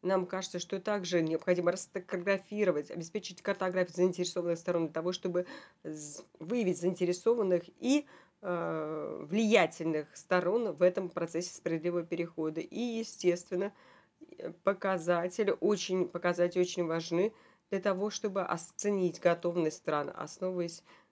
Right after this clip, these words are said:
э, на, э, показателях.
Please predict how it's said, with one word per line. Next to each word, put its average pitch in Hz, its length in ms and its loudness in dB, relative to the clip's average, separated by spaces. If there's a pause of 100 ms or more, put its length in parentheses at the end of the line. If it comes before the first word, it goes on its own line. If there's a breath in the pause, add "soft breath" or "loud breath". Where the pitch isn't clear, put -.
(220 soft breath)
э, 151 840 -6
на, 160 580 -4
э, - 760 -10 (640 soft breath)
показателях. 156 680 -4